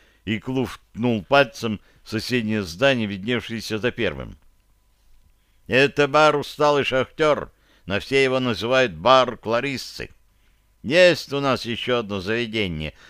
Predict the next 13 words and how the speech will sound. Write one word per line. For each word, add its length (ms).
но 220
тебе 280
там 200
лучше 300
не 100
появляться. 840
Новичков 560
и 80
приезжих 760
там 260
не 80
очень 360
жалуют". 680